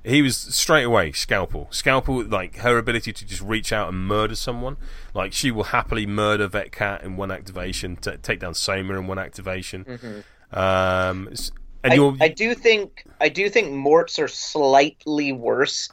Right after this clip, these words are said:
Speaker 2: in this meta than they were in the previous one, where I think I would have had them as the top guild in the game. I think Scalpel is still one of the strongest captains in the game. Uh,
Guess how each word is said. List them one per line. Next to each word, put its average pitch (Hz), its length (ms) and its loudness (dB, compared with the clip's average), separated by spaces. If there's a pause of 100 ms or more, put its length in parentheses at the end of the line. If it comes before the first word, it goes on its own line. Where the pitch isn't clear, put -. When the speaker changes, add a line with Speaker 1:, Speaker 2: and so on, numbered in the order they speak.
Speaker 2:
in 135 180 2
this 131 260 4
meta 147 500 6
than 131 180 2
they 127 100 2
were 120 200 0
in 113 80 -6
the 113 80 -4
previous 135 500 2
one, 165 260 2
where 123 140 6
I 113 80 4
think 123 220 2
I 127 80 4
would 117 160 0
have 113 100 -4
had 117 220 4
them 117 140 -6
as 104 120 -8
the 110 200 -12
top - 420 0
guild 135 340 6
in 139 160 0
the 139 80 2
game. 151 480 2 (380)
I 160 80 2
think 214 240 2
Scalpel 170 580 2
is 131 160 -2
still 143 260 -2
one 131 140 0
of 123 80 -12
the 120 60 -8
strongest 127 520 0
captains 120 520 -2
in 113 140 -12
the 110 60 -4
game. 110 600 -2 (420)
Uh, 120 300 6